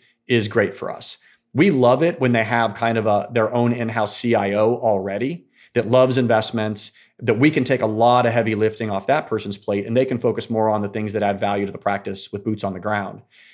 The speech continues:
But if we don't have that, that in-house C I O, then generally there will be an advisor on the team that will play the point person. Sometimes it's a staff person for larger practices, but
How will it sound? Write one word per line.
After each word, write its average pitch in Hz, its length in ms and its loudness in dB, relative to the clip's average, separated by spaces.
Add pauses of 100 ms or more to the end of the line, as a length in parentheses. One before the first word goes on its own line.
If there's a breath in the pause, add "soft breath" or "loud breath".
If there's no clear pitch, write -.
(160 soft breath)
But 127 280 4
if 135 100 -4
we 127 60 4
don't 151 320 4
have 113 300 0
that, 104 340 0
that 107 200 0
in-house 110 360 -2
C 113 160 -4
I 101 180 2
O, 101 360 0
then 107 340 -2 (240 loud breath)
generally 131 440 4
there 117 160 4
will 113 260 4
be 110 420 -2
an 113 120 -4
advisor 104 680 0
on 101 160 -2
the 98 80 -6
team 117 400 -2
that 110 80 0
will 107 100 -4
play 107 160 0
the 104 100 -2
point 107 240 -8
person. 107 540 -6 (160 loud breath)
Sometimes 147 720 2
it's 117 240 -2
a 107 100 2
staff 113 400 0
person 113 400 -2
for 101 420 0
larger 101 520 -2
practices, 101 680 -4
but 101 220 -4